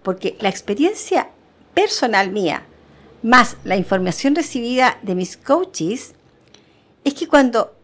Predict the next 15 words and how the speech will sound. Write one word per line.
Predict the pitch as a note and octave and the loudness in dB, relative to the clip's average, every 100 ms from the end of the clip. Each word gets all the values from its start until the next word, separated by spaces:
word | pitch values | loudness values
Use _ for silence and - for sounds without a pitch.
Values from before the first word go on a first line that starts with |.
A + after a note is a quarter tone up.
| _ | _
se | - - | -6 0
inician | A#3 C#4 F#4 A4+ | 4 4 4 2
estos | G4 E4 D#4+ | 0 2 2
ejercicios | C4 A3+ G3+ - D4 - D4 | 2 0 -4 -4 -4 -2 -2
matinales | A3+ G#3+ G#3 F3+ D4 G3 F3+ F#3 - _ _ _ _ _ _ _ | 0 0 0 2 2 2 0 -8 -14 _ _ _ _ _ _ _
y | A3+ | 0
el | G3 G3 | 2 2
cuerpo | - F#4 F#4 D4+ | 4 4 4 4
produce | G#3+ G#3+ C#4 - E3+ - - - | 4 4 2 -2 -8 -8 -14 -4
dopamina, | G3 C#4 D4 A3+ A3+ G3+ A#3+ D#4 _ _ _ _ _ - | 2 4 4 2 0 -2 -4 -6 _ _ _ _ _ -2
ellos | D4+ F#4 | -2 0
se | - - | -6 -8
sienten | - - C#4+ D4+ E4+ F4 - _ _ | -6 2 2 2 2 0 -2 _ _
mejor | - G#3 - - D4 F#4 _ _ | -6 -6 -4 0 2 0 _ _
anímicamente. | - G#3+ B3 C4+ B3+ G#3+ F3 D#3 - - | -2 0 0 0 2 2 2 -2 -6 -14